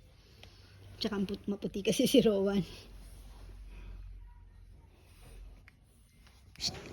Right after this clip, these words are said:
Doro! Doro! <laughs> Hindi si Dora.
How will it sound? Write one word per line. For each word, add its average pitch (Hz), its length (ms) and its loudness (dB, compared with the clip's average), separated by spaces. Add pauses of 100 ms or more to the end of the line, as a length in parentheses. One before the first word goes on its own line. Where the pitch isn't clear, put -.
(240)
Doro! 277 560 12 (720)
Doro! 302 560 12 (320)
<laughs> 320 80 12 (2250)
Hindi 254 240 8
si 277 160 8
Dora. 247 560 12